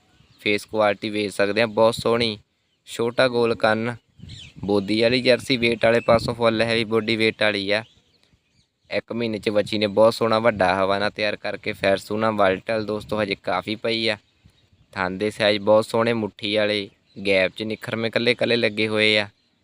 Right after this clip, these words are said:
ਦੁੱਧ ਬਾਈ ਜੀ ਹੁਣੇ ਕਹਿੰਦੇ ਵੱਛੀ ਪੰਦਰਾਂ ਸੋਲਾਂ ਕਿਲੋ ਖੁੱਲ੍ਹਾ ਬੜਾ ਆਰਾਮ ਨਾਲ ਚਵਾ ਜੂ। ਪਿੱਠ ਪੁੱਠਾ ਸੋਹਣਾ, ਚੌੜਾ, weight ਵਾਲੇ ਪਾਸੋਂ ਫੁੱਲ ਹੈਵੀ ਬੋਡੀ weight ਵਾਲੀ ਆ।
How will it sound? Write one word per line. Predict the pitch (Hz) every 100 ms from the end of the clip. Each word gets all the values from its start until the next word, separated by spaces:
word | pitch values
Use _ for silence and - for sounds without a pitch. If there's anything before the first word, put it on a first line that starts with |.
| _ _ -
ਦੁੱਧ | 117
ਬਾਈ | 123 120 117
ਜੀ | 117
ਹੁਣੇ | 117 117 110
ਕਹਿੰਦੇ | 117 123
ਵੱਛੀ | 110 - 110
ਪੰਦਰਾਂ | - 104 101 107
ਸੋਲਾਂ | 113 113 113 107
ਕਿਲੋ | 110 110 110
ਖੁੱਲ੍ਹਾ | 117 113 110
ਬੜਾ | 110 104
ਆਰਾਮ | 98 92 87
ਨਾਲ | 85 87
ਚਵਾ | 90 90 87
ਜੂ। | 98 98 - - - _ _
ਪਿੱਠ | 104 -
ਪੁੱਠਾ | - 95 98
ਸੋਹਣਾ, | - 107 113 107 104 _
ਚੌੜਾ, | 101 98 101 107
weight | 98 95 98
ਵਾਲੇ | 98
ਪਾਸੋਂ | 98 104 104 104
ਫੁੱਲ | 101 104 101 107
ਹੈਵੀ | 107 104
ਬੋਡੀ | 104 104 104
weight | 104 104 101
ਵਾਲੀ | 98 95 92
ਆ। | 107